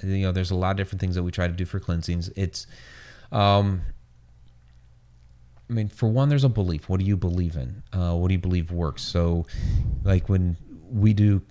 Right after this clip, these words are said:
cleansings, and I, I don't think you and I have actually really done one together. It's been a while since I've done one, but, um,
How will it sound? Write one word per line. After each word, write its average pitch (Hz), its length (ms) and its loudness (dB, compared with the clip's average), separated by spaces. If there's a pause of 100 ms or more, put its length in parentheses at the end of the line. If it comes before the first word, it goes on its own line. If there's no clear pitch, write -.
(160)
cleansings, 98 500 2
and 101 100 -2
I, 120 120 0
I - 20 -4
don't 160 320 -2
think 87 160 -2
you 104 140 2
and 92 80 0
I 85 60 2
have 87 100 -2
actually 80 500 -4 (220)
really 92 320 0
done 87 460 0
one 82 180 0
together. 80 360 -4
It's - 120 -8
been 92 280 0 (380)
a 90 80 -4
while 92 240 2
since 87 220 -4
I've 95 260 2
done 85 240 2
one, 85 320 0 (300)
but, 90 440 4
um, 85 460 0